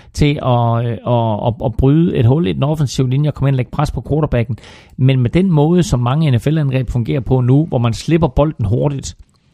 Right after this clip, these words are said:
så er det ikke nødvendigvis... Øh, der, altså Aaron Donald og, og, og Ndamukong Suh, det er ikke nødvendigvis der,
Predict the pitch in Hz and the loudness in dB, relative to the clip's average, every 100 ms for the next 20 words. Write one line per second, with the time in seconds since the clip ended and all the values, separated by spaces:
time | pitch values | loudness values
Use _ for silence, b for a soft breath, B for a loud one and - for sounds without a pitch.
0 | - - - 151 139 120 117 127 160 160 | -20 -10 0 2 2 2 2 2 2 2
1 | 139 151 143 127 123 107 - - 120 117 | 0 0 0 0 0 -2 -6 -4 -2 0
2 | 113 113 117 123 - - _ 415 _ _ | 0 0 -2 -6 -10 -16 _ _ _ _
3 | _ _ _ _ _ - - 151 147 107 | _ _ _ _ _ -20 -2 2 2 0
4 | - 117 107 113 - 131 123 117 127 139 | -4 -4 0 0 0 2 2 2 2 4
5 | 131 120 123 117 113 107 113 113 110 - | 2 0 0 0 0 -4 -2 -2 -2 -2
6 | 117 110 120 117 120 104 101 139 139 127 | -4 -2 0 0 0 -2 -2 0 0 0
7 | 147 139 135 120 - 139 | -2 -2 -2 -4 -2 0